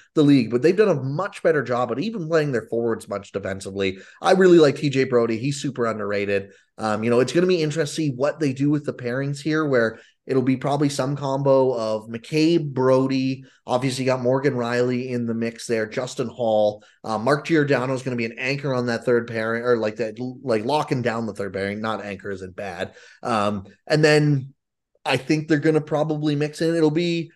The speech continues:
between Liljegren, Hall, and, and Schenn as guys who rotate through the lineup, you know, as those last two pairs on, uh, the right side. So, um, but again, I, I just really like what they did. And then when he gets to their depth forward for, for forward addition,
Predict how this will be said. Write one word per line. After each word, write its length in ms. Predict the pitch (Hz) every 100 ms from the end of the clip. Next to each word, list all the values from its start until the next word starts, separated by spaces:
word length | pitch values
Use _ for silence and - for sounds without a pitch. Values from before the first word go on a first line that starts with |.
| _ -
between 300 | 147 180 165
Liljegren, 520 | 165 208 208 208 190
Hall, 420 | - 180 196 196
and, 80 | 160
and 240 | 156 147
Schenn 320 | 143 165 202
as 160 | 127 110
guys 280 | 131 131 127
who 200 | 143 120
rotate 480 | 120 143 156 135 -
through 140 | 139
the 60 | 131
lineup, 460 | 120 156 110 95
you 60 | 107
know, 160 | 104
as 280 | 107 104 104
those 220 | 107 107
last 300 | 110 110 107
two 320 | - 117 110 - - _
pairs 400 | 117 120 117 98
on, 260 | 104 98 98
uh, 160 | 95
the 140 | 95 101
right 240 | 104 104
side. 420 | - 113 113 92
So, 380 | - 107 95 87 - _ _
um, 480 | - 117 107 101 101
but 320 | 117 175 147 175
again, 220 | 165 214
I, 220 | 143 165
I 40 |
just 220 | 165 190 156
really 240 | 180 202
like 180 | 185 180
what 100 | 180
they 80 | 170
did. 280 | 127 185
And 180 | 202 160
then 140 | 165 175
when 80 |
he 80 | 175
gets 220 | 147 180
to 60 | 180
their 80 | 175
depth 280 | 151 175 -
forward 320 | 151 180 202
for, 220 | 190 165 156
for 100 | 160
forward 260 | 151 175 180
addition, 460 | 170 170 196 202